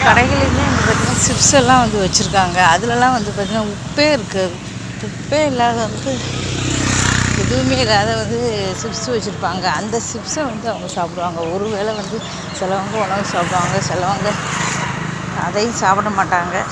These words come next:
ஏதாவது ஒரே ஒரு வேளை சாப்பிட்டு சிலவங்க அந்த சிப்ஸை தான் வந்து சாப்பிடுவாங்க. அந்த உப்பே இல்லாத வந்து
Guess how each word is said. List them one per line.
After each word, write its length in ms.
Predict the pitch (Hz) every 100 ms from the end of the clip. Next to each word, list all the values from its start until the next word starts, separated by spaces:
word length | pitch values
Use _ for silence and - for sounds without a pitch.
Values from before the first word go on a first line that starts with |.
| - - -
ஏதாவது 320 | 202 190 226 247
ஒரே 180 | 202 208
ஒரு 100 | 220
வேளை 200 | 214 202
சாப்பிட்டு 400 | 202 190 185 247 262 - - - -
சிலவங்க 500 | - - - - - - - - - - -
அந்த 180 | 220 233 233
சிப்ஸை 580 | - 262 - - 339 262
தான் 160 | 294
வந்து 220 | 269 240
சாப்பிடுவாங்க. 600 | 254 202 185 185 185 175 180 180
அந்த 160 | 180 185
உப்பே 440 | 190 - - 269 285
இல்லாத 320 | 240 226 220
வந்து 280 | 214 220 247